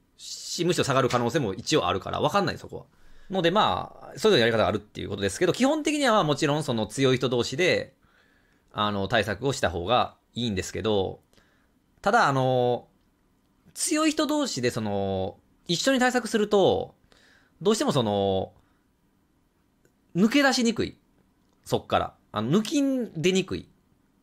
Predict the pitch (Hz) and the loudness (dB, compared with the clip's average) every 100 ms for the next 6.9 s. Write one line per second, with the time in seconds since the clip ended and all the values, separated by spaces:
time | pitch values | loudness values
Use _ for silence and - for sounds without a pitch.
0 | _ _ _ _ - 156 - 311 311 311 | _ _ _ _ -4 0 2 4 4 2
1 | 302 294 190 202 180 135 170 160 104 - | 2 0 2 4 4 2 4 4 2 -2
2 | _ _ _ _ _ _ _ _ _ _ | _ _ _ _ _ _ _ _ _ _
3 | _ _ - - 156 151 156 135 127 87 | _ _ -10 -6 0 0 0 -2 -2 -2
4 | 107 101 95 85 - _ _ _ - 160 | -4 -2 -2 -4 -12 _ _ _ -2 0
5 | 135 95 - 190 185 - 185 190 180 170 | 0 -4 0 2 0 -4 2 2 4 2
6 | 202 202 175 160 123 87 87 90 | 6 6 6 4 2 -2 -4 -6